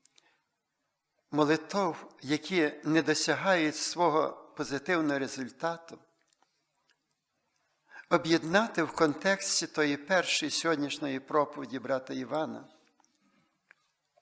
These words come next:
яку можна сказати, назвати так просто: християнський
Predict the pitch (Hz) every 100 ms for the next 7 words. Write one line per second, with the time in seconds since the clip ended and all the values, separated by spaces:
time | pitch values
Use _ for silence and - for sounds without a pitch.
0 | _ _ _ _ _ _ _ _ _ -
1 | - 160 226 208 214 220 196 - - 160
2 | 156 175 175 165 165 - - _ - 156
3 | 156 143 151 156 165 160 - 139 - -
4 | 175 175 - - 131 - _ _ _ _
5 | _ _ _ - - - 151 - - 156
6 | 180 196 - - 170 165 -